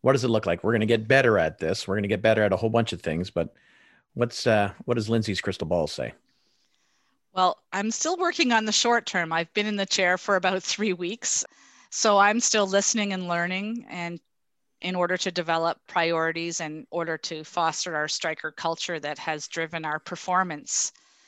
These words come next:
Speaker 2: You know, we're making healthcare better. We're building strong, diverse teams who are really talented at their jobs. We're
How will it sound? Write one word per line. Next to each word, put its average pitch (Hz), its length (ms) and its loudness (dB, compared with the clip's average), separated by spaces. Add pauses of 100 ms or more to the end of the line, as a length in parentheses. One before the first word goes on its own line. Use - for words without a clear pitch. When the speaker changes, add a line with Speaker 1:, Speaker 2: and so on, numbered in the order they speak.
(680)
Speaker 2:
You 240 80 -8
know, 226 100 0
we're 202 160 -6
making 190 300 -4
healthcare 185 380 -2
better. 175 360 -2
We're 165 320 -6 (140)
building 175 280 0
strong, 170 560 0
diverse 165 520 -2
teams 202 640 -6 (400)
who 190 160 -4
are 165 160 2
really 170 540 -4
talented 190 560 -4
at 208 160 -4
their 208 100 -4
jobs. 190 680 -2 (760)
We're 175 400 0